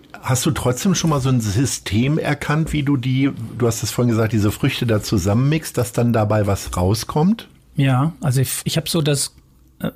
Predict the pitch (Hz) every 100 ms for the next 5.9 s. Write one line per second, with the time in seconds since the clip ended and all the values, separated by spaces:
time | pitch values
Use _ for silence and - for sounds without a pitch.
0 | - - 143 147 147 175 175 156 147 139
1 | 147 147 - 156 160 143 143 156 127 -
2 | 127 110 120 113 131 - 143 156 - -
3 | 123 143 - 165 - 113 113 120 - -
4 | - - - - - 131 127 131 - 165
5 | 175 - - 214 220 - 135 160 196